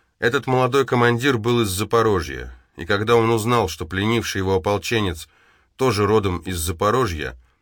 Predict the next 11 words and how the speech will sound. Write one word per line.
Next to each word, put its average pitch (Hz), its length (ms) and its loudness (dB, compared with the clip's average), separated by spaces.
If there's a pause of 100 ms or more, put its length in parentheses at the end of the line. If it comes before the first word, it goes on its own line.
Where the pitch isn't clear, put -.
(340)
то 110 140 4
очень 123 300 0
удивился, 117 520 -4
поскольку 85 480 -6
полагал, 87 480 0
что 82 180 -10
за 76 120 -8
Новороссию 90 600 0
воюют 85 400 -2
только 87 300 -6
россияне. 80 680 -6